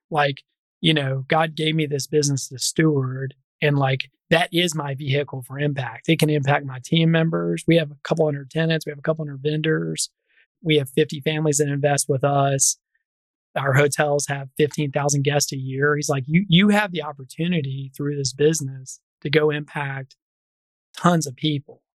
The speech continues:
So he's like, "You just gotta run it with that lens of, like, this is your ministry and you need to run it accordingly." So that was really when the process started. We're gonna build America's most generous real estate company, and the business is just gonna be radically generous through,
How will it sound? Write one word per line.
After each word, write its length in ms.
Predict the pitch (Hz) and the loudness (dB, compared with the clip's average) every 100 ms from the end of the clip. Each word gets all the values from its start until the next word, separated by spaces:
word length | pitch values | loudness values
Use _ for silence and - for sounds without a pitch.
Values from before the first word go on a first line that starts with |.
| _ | _
So 180 | - 170 | 0 2
he's 120 | 160 | 4
like, 180 | 156 147 | 2 0
"You 60 | 196 | -4
just 120 | 190 | 0
gotta 160 | 170 | -2
run 220 | 139 170 185 | 0 0 0
it 60 | |
with 120 | 135 | -4
that 220 | 143 135 131 | -8 -8 -4
lens 420 | 165 156 139 135 | 0 0 -2 -6
of, 80 | 135 | -6
like, 180 | 139 131 | -6 -2
this 180 | 180 165 - | -2 -2 0
is 360 | 175 180 139 | 2 2 0
your 180 | 135 135 | -4 0
ministry 720 | 135 147 143 - 127 135 147 _ _ _ _ _ | 2 2 0 -4 -6 -8 -10 _ _ _ _ _
and 220 | 151 156 147 | 0 2 4
you 100 | 165 | 4
need 140 | 156 | 2
to 80 | 143 | 0
run 200 | 135 143 | -2 -2
it 100 | 131 | -4
accordingly." 500 | 123 151 147 139 131 | -2 0 0 -2 -4
So 120 | 151 | 0
that 200 | 156 202 | 2 0
was 160 | 170 127 | -2 -4
really 200 | 160 147 | -2 -2
when 120 | 135 | -2
the 80 | 131 | -8
process 480 | 131 135 131 131 131 | -8 -8 -6 -8 -6
started. 420 | 151 143 139 131 - _ _ _ - | -2 0 0 -4 -8 _ _ _ 0
We're 140 | 165 | 2
gonna 180 | 165 160 | 2 -2
build 420 | 135 143 143 139 135 147 | -2 -2 -2 -2 -6 -6
America's 360 | 143 127 131 | -4 -4 -4
most 240 | 139 131 - | -4 -4 -4
generous 340 | 135 131 135 | -2 -2 -4
real 160 | 135 127 | -8 -4
estate 360 | - 135 123 | -4 -4 -6
company, 640 | - 143 135 131 127 127 - | 0 0 2 0 2 0 2
and 220 | 143 131 | 2 4
the 80 | 131 | 4
business 500 | 127 160 151 139 127 | 4 4 2 -8 -12
is 160 | 131 131 | -12 -8
just 160 | 135 | -8
gonna 140 | 139 127 | -8 -12
be 160 | 127 | -12
radically 560 | 131 135 131 127 135 127 | -8 -6 -8 -10 -12 -12
generous 420 | 139 135 131 123 | -10 -10 -10 -10
through, 260 | - 131 | -14 -18